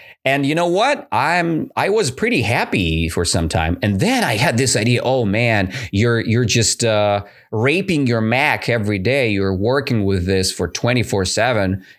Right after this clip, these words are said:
It's gonna die very soon." And then I realized that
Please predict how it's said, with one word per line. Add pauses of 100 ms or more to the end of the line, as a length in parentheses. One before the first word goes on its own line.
It's
gonna
die
very
soon." (480)
And
then
I
realized
that